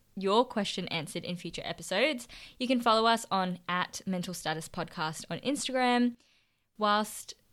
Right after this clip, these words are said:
we're prepping for episodes and planning for episodes, we'll put out question boxes so you can respond to see what we kind of talk about in our episodes.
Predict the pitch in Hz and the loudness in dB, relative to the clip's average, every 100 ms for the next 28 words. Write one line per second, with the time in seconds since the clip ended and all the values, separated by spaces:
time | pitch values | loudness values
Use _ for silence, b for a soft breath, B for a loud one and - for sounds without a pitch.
0 | _ _ _ - 214 208 - 277 311 302 | _ _ _ -4 0 0 4 2 2 0
1 | 294 254 254 240 240 226 214 208 - 175 | 0 0 -2 2 4 4 0 -6 -2 -2
2 | 190 196 214 180 - 185 180 175 180 175 | -2 -4 -6 -6 -2 0 -2 -4 -12 -10
3 | 208 - 196 - _ _ _ - 196 190 | -10 -6 -6 -6 _ _ _ -6 -4 -2
4 | 247 247 269 247 - 339 381 - 226 202 | -2 0 0 -2 -4 -4 -4 -2 0 0
5 | 190 208 190 196 - 165 165 165 170 185 | 0 -2 -2 -4 -4 -2 -2 -6 -8 -10
6 | - 165 143 120 214 - 226 220 220 214 | -6 -6 -8 -4 0 0 0 0 0 -2
7 | 214 196 - 185 190 185 175 - 190 226 | -4 -6 0 -2 0 0 0 -2 -4 0
8 | 220 208 - - 190 190 190 190 | 0 0 -2 0 2 2 0 -4